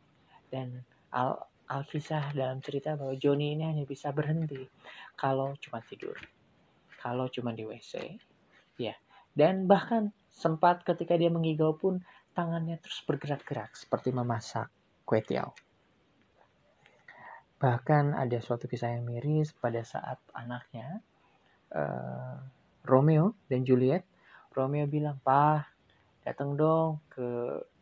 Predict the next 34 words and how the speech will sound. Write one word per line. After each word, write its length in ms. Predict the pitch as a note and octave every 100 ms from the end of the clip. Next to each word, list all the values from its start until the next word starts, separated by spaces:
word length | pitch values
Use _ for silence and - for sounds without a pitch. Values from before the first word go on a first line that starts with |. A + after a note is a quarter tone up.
| _
acara, 720 | - B2 B2 A#2+ A#2+ A#2+ A#2+ - _ _ _ _ _ -
eh, 160 | - -
perpisahan 400 | - - - A#2
sekolah." 560 | A#2+ - B2 B2+ C#3 C#3 - _ _ _ _ _ _ _ -
Namun 360 | A2+ D3 A3 -
Johnny 240 | A2+ A2+
bilang, 240 | A2+ A#2 -
"Aduh, 440 | F#3+ G3 B3+ C4 - _ - -
Papa 240 | - - F3
nggak 200 | D#3+ B2+
bisa, 400 | C#3 B2+ - C#3
Papa 240 | D3 C#3+ B2
lagi 240 | C#3+ C3
sibuk 440 | - D3 C3+ D3+ D#3 D#3+
nih. 280 | D#3 C#3+ C#3+ - -
Kalau 200 | - D3+
nggak 200 | D3 C#3+
ada 40 | C#3+
Papa 200 | - F#3
siapa 320 | - D#3 C#3+
lagi?" 680 | C#3+ E3+ F3+ E3+ E3 E3+ E3+ _ _ _ _
Nih 160 | - A#2+
lihat 160 | A#2+ G#2+
nih 160 | G#2
karyawan-karyawan, 560 | A2+ A2 A2+ A2 A2 A#2
kalau 240 | E3+ F#3+
nggak 80 | F3
ada 80 | D#3+
Papa 320 | E3+ E3+ F4+
mereka 160 | C#4 -
pada, 240 | C4 F#3+
pada 240 | - C#3
nggak 160 | C3 -
bergerak 320 | C#3+ - C3